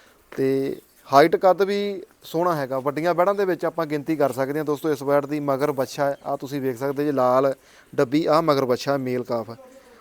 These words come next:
ਹਫ਼ਤਾ ਸੱਤ ਕੁ ਦਿਨ ਆਈਡੀਆ ਕੋਈ ਮੰਨ ਕੇ ਤੁਸੀਂ ਸੌਦਾ ਕਰ ਲਿਓ। ਸਤਾਰਾਂ ਕਿਲੋ ਹੁਣ ਜਿਹੜਾ ਨੈੱਟ ਦੁੱਧ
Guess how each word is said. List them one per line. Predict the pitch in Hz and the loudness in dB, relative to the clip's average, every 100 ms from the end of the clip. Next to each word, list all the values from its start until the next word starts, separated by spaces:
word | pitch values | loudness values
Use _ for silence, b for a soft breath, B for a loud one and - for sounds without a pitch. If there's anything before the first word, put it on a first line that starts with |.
| B B - 147 | B B 2 2
ਹਫ਼ਤਾ | - 175 | 6 6
ਸੱਤ | 170 165 156 | 6 6 4
ਕੁ | 170 | 2
ਦਿਨ | 175 175 175 160 - | 2 2 0 -2 0
ਆਈਡੀਆ | 143 147 156 | 2 4 2
ਕੋਈ | 147 | 2
ਮੰਨ | 151 135 135 | 0 -2 -2
ਕੇ | 147 | -2
ਤੁਸੀਂ | 135 | -2
ਸੌਦਾ | 139 123 139 | -4 0 0
ਕਰ | 131 131 | 2 0
ਲਿਓ। | 147 160 B B B - | 0 -2 B B B -10
ਸਤਾਰਾਂ | - 151 143 165 175 | -2 4 6 6 2
ਕਿਲੋ | 180 180 | 2 2
ਹੁਣ | 175 170 | 0 0
ਜਿਹੜਾ | 175 175 | 0 2
ਨੈੱਟ | 147 139 | 2 0
ਦੁੱਧ | 151 160 | -2 0